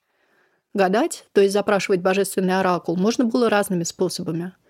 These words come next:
По полёту птиц, по дыму от курильниц, по маслу на воде, по астрономическим или природным явлениям, по поведению людей и так далее. Но самым популярным методом было обследование внутренних органов жертвенной овцы,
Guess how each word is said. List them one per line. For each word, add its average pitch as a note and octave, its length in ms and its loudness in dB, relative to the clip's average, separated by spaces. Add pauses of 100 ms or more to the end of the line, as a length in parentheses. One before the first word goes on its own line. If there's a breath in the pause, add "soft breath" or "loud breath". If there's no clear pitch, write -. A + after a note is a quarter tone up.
По G3+ 100 2
полёту A3 380 0
птиц, A3 420 -2
по - 160 -4
дыму G#3 300 0
от G#3 140 -2
курильниц, F#3+ 580 0
по E3+ 140 -4
маслу A3+ 380 0
на G#3 120 -2
воде, F3+ 440 0
по F3+ 180 -2
астрономическим F#3 880 0
или F#3 100 0
природным G#3+ 520 0
явлениям, F#3 680 0 (100)
по F3+ 100 -4
поведению F3+ 540 2
людей G3+ 360 0
и - 20 -4
так G3 220 0
далее. F3 420 -4 (720 soft breath)
Но F#3+ 120 2
самым C4+ 360 2
популярным G3+ 540 0
методом F3 520 -2
было F#3+ 240 2
обследование F3 600 -2
внутренних F3 500 -4
органов A3 360 2
жертвенной G#3 520 -2
овцы, F3+ 420 -6